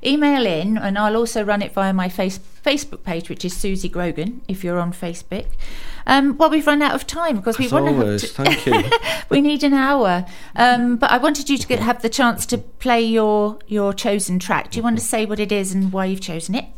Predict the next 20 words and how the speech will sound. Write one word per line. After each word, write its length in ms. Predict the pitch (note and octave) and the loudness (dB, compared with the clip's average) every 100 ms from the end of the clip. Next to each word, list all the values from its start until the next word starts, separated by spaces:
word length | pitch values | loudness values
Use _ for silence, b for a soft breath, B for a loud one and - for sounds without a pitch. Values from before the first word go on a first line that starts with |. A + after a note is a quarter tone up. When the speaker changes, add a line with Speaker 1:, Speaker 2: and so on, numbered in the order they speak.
| - | 0
Speaker 2:
It's, 360 | D3+ D#3 - E3+ | 2 2 2 4
um, 320 | D#3 D#3 D3 | 6 4 2
it's 200 | D3+ - | 0 2
off 160 | D#3+ - | 0 4
a, 300 | D3 C#3+ C#3+ | 4 4 4
an 140 | B2 C#3+ | 4 2
E 120 | C#3 | 2
P 240 | D#3 D3+ | 2 2
by 280 | D3 G#2 G2 | 4 2 2
Brute 360 | - A2+ G#2+ - | 2 2 2 2
Sharkey. 460 | A#2+ A#2 A2 G2 | 2 2 0 -4
It's 140 | E2 - | -4 -2
called 280 | A#2 F#2+ G#2+ | 0 0 0
I 120 | G#2+ | -2
Crossed 420 | - G#2 - - | -2 -4 -4 -6
the 100 | G2 | -4
Line, 500 | G2+ G#2+ G2 F2 E2 - | 0 0 0 -2 -4 -4
and 320 | F#2+ F#2+ F#2+ | -4 -2 -2
it's, 400 | G2+ - - - | -2 -4 -8 -6
um, 540 | G2 G2+ G2+ G2+ G#2 | -2 -2 -2 -2 -4